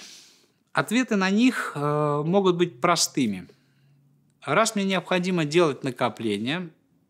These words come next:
то я что-то готов придумать для себя и посмотреть в сторону каких-то допол-, э, какого-то дополнительного заработка.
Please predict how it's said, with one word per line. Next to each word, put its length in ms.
то 160
я 380
что-то 360
готов 440
придумать 500
для 120
себя 460
и 40
посмотреть 580
в 60
сторону 500
каких-то 460
допол-, 600
э, 40
какого-то 460
дополнительного 800
заработка. 640